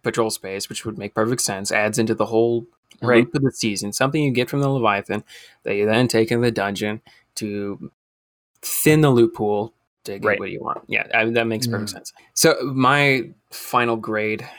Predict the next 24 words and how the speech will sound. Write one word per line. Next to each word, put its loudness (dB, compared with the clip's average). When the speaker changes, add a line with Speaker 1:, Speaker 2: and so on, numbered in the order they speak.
Speaker 1:
uh, 0
I -2
think -6
I'd -4
give 2
it, -2
I'd -6
give 0
it -2
slightly 2
higher 0
than -2
what -6
Rob -2
gave -10
it. -4
I'd -2
give, 6
I'd 0
give 4
it 2
a 2
B. -2
Speaker 2:
Okay. -8